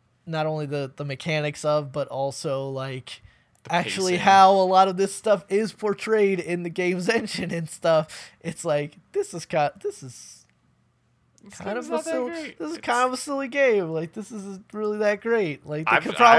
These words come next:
Speaker 2: I'm
Speaker 1: could have
Speaker 2: just
Speaker 1: done a
Speaker 2: playing it
Speaker 1: bit better job doing this.
Speaker 2: I'm just surprised they made it at all. Like, the fact Kingdom Hearts exists as a, as a thing
Speaker 1: Mm-hmm.
Speaker 2: is still, like, blows my mind. So just playing it is like, I'm playing this thing that should never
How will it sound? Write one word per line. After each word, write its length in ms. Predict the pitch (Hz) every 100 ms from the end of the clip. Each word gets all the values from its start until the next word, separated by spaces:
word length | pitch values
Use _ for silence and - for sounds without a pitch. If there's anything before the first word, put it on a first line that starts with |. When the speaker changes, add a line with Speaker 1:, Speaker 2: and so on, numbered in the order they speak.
| 233
Speaker 2:
I'm 60 |
Speaker 1:
could 0 |
have 80 | 247
Speaker 2:
just 100 | 233
Speaker 1:
done 160 | 240 240
a 40 |
Speaker 2:
playing 160 | 233 240
it 40 | 220
Speaker 1:
bit 100 | 202
better 240 | 240 233
job 340 | 233 220 196
doing 300 | 165 156 147
this. 400 | 139 127 123 - _ -
Speaker 2:
I'm 160 | 131
just 200 | 110 -
surprised 280 | 123 117 110
they 60 | 104
made 160 | 101
it 80 | 87
at 60 | 87
all. 180 | 87
Like, 180 | 92 92
the 80 | -
fact 260 | - 127 127
Kingdom 160 | 113 101
Hearts 180 | 101
exists 380 | 101 98 101 -
as 140 | 104 101
a, 60 | - _
as 160 | 120 113
a 40 |
thing 560 | 104 - 127 110 107 104
Speaker 1:
Mm-hmm. 140 | - 151
Speaker 2:
is 80 |
still, 240 | 131 135 113
like, 200 | 107 -
blows 240 | 120 110
my 100 | 107
mind. 340 | 101 98 107 107
So 100 | 104
just 180 | 101
playing 260 | - 104 101
it 120 | 107
is 140 | 101 104
like, 120 | 101 _ _ -
I'm 100 | 110
playing 200 | 202 196
this 140 | 131
thing 160 | - 151
that 100 | 123
should 160 | -
never 220 | 120 127